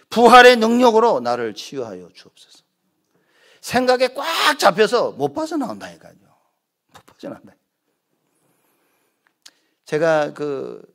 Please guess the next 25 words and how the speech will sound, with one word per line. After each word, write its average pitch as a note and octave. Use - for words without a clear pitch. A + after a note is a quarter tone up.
한국 F3
나가 C#3
있을 A2+
때, G2
삼 -
년 C3
나가 G2
있을 F2+
때 F2+
자꾸 -
무슨 C3
사건이 A#3+
끊임없이 D4
터지니까 D#3+
와, -
미치-, G2+
미치겠는 D#3
거예요, F2+
저렇게. -
이게 D3
저도 C#3+
막 C3
생각이 A3+
많은 C3+
사람이었어요. A#2+